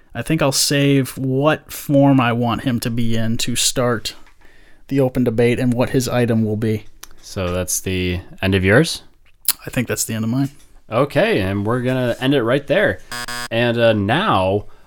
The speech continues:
Speaker 2: we are gonna have the open debate of Kirby versus Revan starting right about now.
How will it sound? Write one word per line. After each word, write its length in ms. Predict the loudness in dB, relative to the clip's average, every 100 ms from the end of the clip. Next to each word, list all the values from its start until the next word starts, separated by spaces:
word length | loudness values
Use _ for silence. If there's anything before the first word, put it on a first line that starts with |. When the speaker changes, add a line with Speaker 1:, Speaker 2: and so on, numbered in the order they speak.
| -18
Speaker 2:
we 260 | -4 0 2
are 80 | 2
gonna 160 | 0
have 280 | 0 2 2
the 140 | 2 0
open 260 | 2 2 0
debate 520 | 0 0 0 -2 -6 -6
of 340 | -2 -2 -4 -12 -20 -20 -20
Kirby 800 | -18 -6 0 2 2 -2 -4 -6 -12
versus 380 | -12 -10 -10 -6
Revan 640 | -2 0 0 -2 -2 -4 -8 -20 -20 -20 -10
starting 800 | -4 4 4 6 4 4 2 -2 -10
right 680 | -6 -2 0 0 -2 -6 -12 -14 -16 -6
about 1120 | -4 -2 2 4 4 2 0 -4 -10 -10 -12 _ _ _ -4
now. 380 | 0 2 0